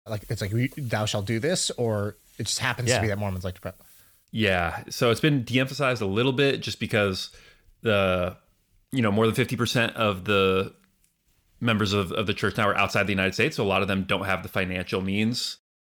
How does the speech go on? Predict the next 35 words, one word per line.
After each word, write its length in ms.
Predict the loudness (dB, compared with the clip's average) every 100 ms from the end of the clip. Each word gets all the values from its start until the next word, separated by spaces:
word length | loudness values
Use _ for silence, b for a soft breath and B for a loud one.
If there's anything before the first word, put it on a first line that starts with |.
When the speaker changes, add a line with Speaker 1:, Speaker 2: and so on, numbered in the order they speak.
| _
Speaker 3:
to 440 | -2 0 2 0 -4
do, 600 | -2 0 0 -2 -6 -10 _ -8
like, 180 | -6 -2
emergency 360 | -2 -2 -4
preparedness, 560 | -4 -2 0 0 -4 -8 B B B -2
but 420 | 0 0 -4 -18 _
every 1000 | 0 2 2 2 2 4 2 0 -2 -8 _ -18 -6
member 380 | 0 0 2
of 80 | 0
the 80 | -2
church 260 | -2 -2 -2
is 100 | -6
supposed 280 | -4 -4
to 80 | -2
have 280 | -2 -2 -4 -8
a 80 | -4
month 640 | -2 0 -2 -6 -14 -20 _
of, 500 | -4 -2 -2 -4 -10 -20 -20 -10
like, 260 | -10 -10
food 220 | -6 -6
and 120 | -6 -6
water 440 | -6 -6 -10 -12 _ _ -8
Speaker 2:
I 80 | -2
thought 200 | 0 2
it 80 |
was 120 | 2 0
Speaker 3:
prepared. 140 | 0
Speaker 2:
even 40 | -2
higher. 440 | 0 0 0 -4
I 80 | -6
thought 140 | -2 -2
it 40 |
was, 100 | -2
like, 120 | -4
six. 560 | -10 -12 -12 -16 -20